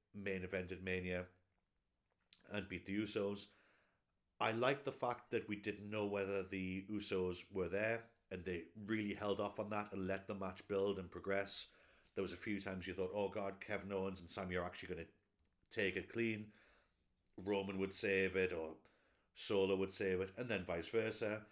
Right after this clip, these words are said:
There was a few times I thought, "You know what, they're actually, they are gonna do it and pull the trigger." They didn't.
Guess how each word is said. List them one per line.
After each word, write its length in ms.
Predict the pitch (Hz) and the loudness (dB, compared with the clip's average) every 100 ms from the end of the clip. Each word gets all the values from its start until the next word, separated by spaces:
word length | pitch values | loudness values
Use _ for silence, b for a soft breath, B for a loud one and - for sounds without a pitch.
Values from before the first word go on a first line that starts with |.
| B - | B -4
There 100 | 110 | 2
was 180 | 113 | 2
a 40 | 104 | 2
few 200 | 113 101 | 0 0
times 240 | 101 95 | 0 0
I 60 | 95 | 0
thought, 260 | 95 92 | 2 0
"You 60 | 98 | 0
know 120 | 98 | 0
what, 200 | 95 92 | 0 0
they're 100 | 98 | 0
actually, 300 | 90 - 87 | 0 -2 -6
they 120 | 87 | -2
are 120 | 90 90 | -2 -2
gonna 180 | 82 | -6
do 200 | 78 104 | -4 0
it 100 | 104 | 0
and 100 | 104 | 0
pull 140 | 92 87 | -2 -2
the 80 | 82 | -2
trigger." 380 | 131 120 120 120 b b b b | 0 0 0 -2 b b b b
They 120 | 104 | 0
didn't. 400 | 101 104 107 104 | 2 0 -2 -10